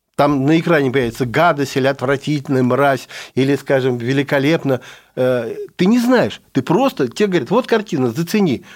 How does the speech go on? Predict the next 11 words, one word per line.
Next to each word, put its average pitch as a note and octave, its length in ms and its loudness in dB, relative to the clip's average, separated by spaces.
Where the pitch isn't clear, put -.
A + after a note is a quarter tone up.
Ты - 100 -2
говоришь: C3 160 0
«Да, A3 180 2
отличная C#3 440 -4
картина». A2 400 -10
Потом F3 240 0
ещё A3+ 300 2
показывали: C3+ 500 0
«Зацени». D#3+ 560 0
Ты E3 120 -4
говоришь: C#3+ 260 -2